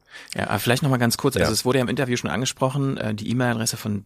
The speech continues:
Speaker 1: Daniel, beziehungsweise dem Department, dem man
Speaker 2: Dem
Speaker 1: das
Speaker 2: Serben.
Speaker 1: schreiben kann, dem
Speaker 2: Ja.
Speaker 1: Serben.
Speaker 2: Der Serbe aus,
Speaker 1: Ähm,
Speaker 2: äh,
Speaker 1: also
Speaker 2: aus
Speaker 1: Marcel
Speaker 2: Deutschland.
Speaker 1: hat uns die E-Mail-Adresse gegeben und wir können sie hiermit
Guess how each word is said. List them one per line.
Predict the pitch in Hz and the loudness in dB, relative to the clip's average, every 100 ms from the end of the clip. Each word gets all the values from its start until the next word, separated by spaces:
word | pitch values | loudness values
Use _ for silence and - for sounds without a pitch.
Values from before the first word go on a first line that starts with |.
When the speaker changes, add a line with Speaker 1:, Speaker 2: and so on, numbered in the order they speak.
| - | -4
Speaker 1:
Daniel, | - 107 135 135 | 0 2 2 0
beziehungsweise | 113 117 113 110 107 | 0 0 0 0 -2
dem | 107 104 | 0 2
Department, | 110 - - 120 - 151 131 - | 0 0 2 4 2 4 2 4
dem | 131 | 2
man | 120 | 6
Speaker 2:
Dem | 113 | 6
Speaker 1:
das | 95 | 8
Speaker 2:
Serben. | 95 | 10
Speaker 1:
schreiben | 110 98 95 85 | 10 8 6 2
kann, | - 92 101 | 0 -4 2
dem | |
Speaker 2:
Ja. | 98 | 4
Speaker 1:
Serben. | 87 85 85 113 - | 4 2 0 -2 2
Speaker 2:
Der | 92 | 6
Serbe | 98 110 127 107 | 8 8 10 8
aus, | 92 101 107 107 | 8 8 6 6
Speaker 1:
Ähm, | |
Speaker 2:
äh, | 98 90 90 104 - | 4 4 2 0 -2
Speaker 1:
also | 101 | 0
Speaker 2:
aus | 107 | 2
Speaker 1:
Marcel | 113 - 113 120 117 | 2 4 6 6 4
Speaker 2:
Deutschland. | 110 113 107 | 2 0 0
Speaker 1:
hat | 110 | -2
uns | - 113 107 | 0 0 0
die | - - | -2 -2
E-Mail-Adresse | 110 107 107 107 | 0 0 0 -2
gegeben | 104 98 107 143 156 85 92 95 | -4 -4 -2 0 0 0 0 -2
und | - - 117 120 - | -4 -2 0 -2 -2
wir | 107 117 120 | 2 2 0
können | - 110 113 | -2 2 2
sie | 104 | 2
hiermit | 101 110 98 | 2 2 2